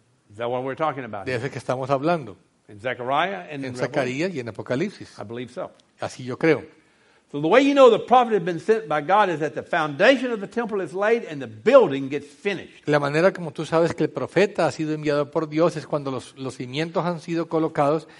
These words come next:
Speaker 2: y el edificio ha sido
Speaker 1: When
Speaker 2: construido.
Speaker 1: they rebuilt the temple,
Speaker 2: Cuando ellos reconstruyen el templo,
Speaker 1: it was through the prophesying
Speaker 2: es a través de la profe-, prof-,
Speaker 1: of the prophet
Speaker 2: profecía del profeta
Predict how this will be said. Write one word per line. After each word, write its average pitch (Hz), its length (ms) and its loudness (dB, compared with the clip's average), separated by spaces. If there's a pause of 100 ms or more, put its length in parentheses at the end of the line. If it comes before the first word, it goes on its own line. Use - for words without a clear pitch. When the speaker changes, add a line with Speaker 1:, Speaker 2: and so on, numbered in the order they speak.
Speaker 2:
y 135 120 0
el 135 100 4
edificio 135 400 -2
ha 147 60 -4
sido 139 160 -2
Speaker 1:
When 139 160 -6
Speaker 2:
construido. 165 400 4
Speaker 1:
they 277 160 8
rebuilt 240 580 4
the 156 80 -2
temple, 156 540 -2 (140)
Speaker 2:
Cuando 143 260 2
ellos 170 180 4
reconstruyen 165 600 0
el 196 120 0
templo, 156 340 -2
Speaker 1:
it 175 120 4
was 180 200 -2
through 233 180 -2
the 185 100 0
prophesying 139 920 4
Speaker 2:
es 143 120 0
a 175 100 2
través 156 480 2
de 190 80 2
la 180 160 4
profe-, 147 320 -4
prof-, 156 200 0
Speaker 1:
of 151 80 -2
the 165 80 -6
prophet 226 260 4 (100)
Speaker 2:
profecía 170 300 0
del 143 140 -4
profeta 143 500 -2